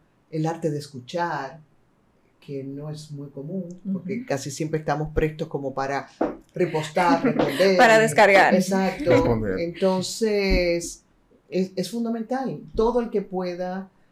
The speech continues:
Speaker 1: adentrarse en ese mundo estará agregando valor a lo que hace y a quien es, sin duda alguna.
Speaker 3: ¿Y alguna recomendación que usted pueda poner en ese mismo contexto a los nuevos comunicadores de cómo tener una buena oratoria?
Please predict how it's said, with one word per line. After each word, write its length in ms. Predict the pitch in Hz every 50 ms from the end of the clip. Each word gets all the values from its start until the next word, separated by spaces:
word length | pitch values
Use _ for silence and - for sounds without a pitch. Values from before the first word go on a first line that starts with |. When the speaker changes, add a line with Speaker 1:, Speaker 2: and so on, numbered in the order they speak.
| _ _ -
Speaker 1:
adentrarse 840 | 165 170 170 170 170 165 175 175 175 175 180 180 - 196 180 - -
en 140 | 156 151
ese 200 | 143 143 - 156
mundo 580 | 147 151 160 185 202 214 214 214 226 226 208 - -
estará 360 | 156 160 - 202 196 160 160
agregando 440 | 160 165 165 160 156 160 160 165 156
valor 540 | 139 147 135 135 135 135 147 165 190 196 190
a 60 | 175
lo 140 | 160 143 -
que 180 | - 143 143 147
hace 240 | 170 185 - 214
y 60 | 196 160
a 80 | 151
quien 220 | - 139 120 120 113
es, 180 | 120 - - -
sin 160 | - 170 160
duda 200 | 151 160 160 156
alguna. 300 | 143 131 - - - - - _ _ _ - - - - - -
Speaker 3:
¿Y 120 | 240 240
alguna 300 | 240 226 220 240 269 302
recomendación 680 | 320 359 349 370 349 339 285 254 220 214 - 202 196
que 60 | 190 214
usted 180 | - - 185 -
pueda 540 | 196 196 208 208 202 190 185 175 170 185 -
poner 260 | 185 175 175 185 190
en 100 | 185 175
ese 140 | 185 - 196
mismo 280 | 180 185 190 - 180 175
contexto 600 | - 175 165 160 165 165 165 165 - 170 - - -
a 100 | 170 165
los 200 | 170 175 175 -
nuevos 380 | 180 180 180 190 233 269 277 277
comunicadores 760 | - 269 254 254 254 240 247 220 202 208 226 240 247 240 -
de 220 | 190 175 190 180 -
cómo 300 | - 214 220 254 262 254
tener 280 | 254 233 240 240 233
una 180 | 247 247 240 226
buena 220 | 226 226 226 226 233
oratoria? 460 | 240 233 226 - 147 - - -